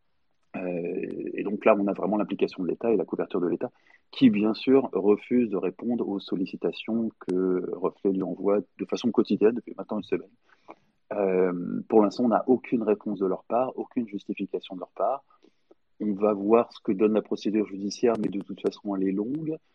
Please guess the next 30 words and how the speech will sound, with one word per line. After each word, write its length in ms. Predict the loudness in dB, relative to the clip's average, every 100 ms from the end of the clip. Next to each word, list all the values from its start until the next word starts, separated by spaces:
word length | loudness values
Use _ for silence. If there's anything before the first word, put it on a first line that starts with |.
| _ _ _ -4
Euh, 320 | 2 4 4 2
et 80 | -2
puis, 100 | -4
on 40 |
va 80 | -6
voir 200 | -4 -6
s'ils 160 | -6 -4
vont 140 | -2
daigner 340 | 2 4 4 0
répondre 380 | -2 -2 -2
à 60 | 0
la 100 | -2
presse. 420 | -2 0 0 -2 -6
Et 80 |
puis, 140 | -4 -6
si 200 | 0 4
le 100 | 4
reste 300 | 4 0 0
de 60 |
la 120 | 0 0
presse 280 | -2 -4 -2
va 140 | -6 -6 _
s'en 240 | -12 -10 -10 -6
saisir, 180 | -6
parce 160 | -6 -2
qu'en 180 | 0 0
ce 100 | -4
moment, 200 | -6 -6 -6
ça 80 |
a 40 | -8